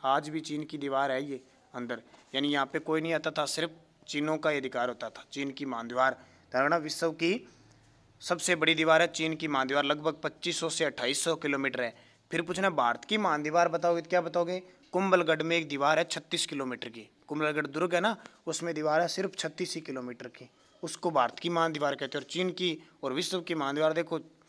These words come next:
अट्ठाईस सौ किलोमीटर लंबी है। अब देखो चंगेज खां का जीवन वृत्त। चंगेज खां नाम पढ़ा ना पहले। चंगेज खां का जन्म ग्यारह सौ बासठ ईस्वी के आसपास आधुनिक मंगोलिया,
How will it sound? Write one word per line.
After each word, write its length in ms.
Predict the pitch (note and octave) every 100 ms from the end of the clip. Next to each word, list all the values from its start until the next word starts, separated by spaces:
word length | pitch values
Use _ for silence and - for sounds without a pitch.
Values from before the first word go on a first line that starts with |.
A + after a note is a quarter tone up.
| _ - _ _ D3
अट्ठाईस 460 | - - D#3 -
सौ 80 | E3
किलोमीटर 460 | D#3+ D3 D3 D3+ D3 D3 _ _ -
लंबी 320 | B2 A#2+ A#2+
है। 180 | A2+ A#2 _ _ _ _ _ _ _ _ _ _ _ _ _ _ _ - - -
अब 80 | E3+
देखो 200 | F3+ F3+
चंगेज 520 | F3 F3+ F3+ G3 F#3
खां 200 | E3+ F3
का 160 | F#3 F3
जीवन 280 | D3+ D#3+
वृत्त। 260 | D3 C3+ A#2 _ _ _ -
चंगेज 360 | C#3+ D3 D#3
खां 180 | D#3+ D#3 - _ _ _ B2
नाम 140 | C3
पढ़ा 180 | D3+ F3
ना 100 | A3
पहले। 180 | G#3+ E3+ - - - - - _ -
चंगेज 480 | E3 D#3+ F3+ G3+ F#3+
खां 160 | F3+
का 140 | F3+ F#3
जन्म 300 | E3 F3 F#3
ग्यारह 260 | D#3+ D#3+
सौ 180 | E3 F#3
बासठ 380 | D3+ D3+ F3 D#3+
ईस्वी 260 | D#3 E3+ E3
के 100 | E3
आसपास 460 | D#3+ - D#3+ D#3 -
आधुनिक 400 | C3 C#3 E3 D#3
मंगोलिया, 760 | C#3+ C#3 C3+ D3 D3 D3 A#2+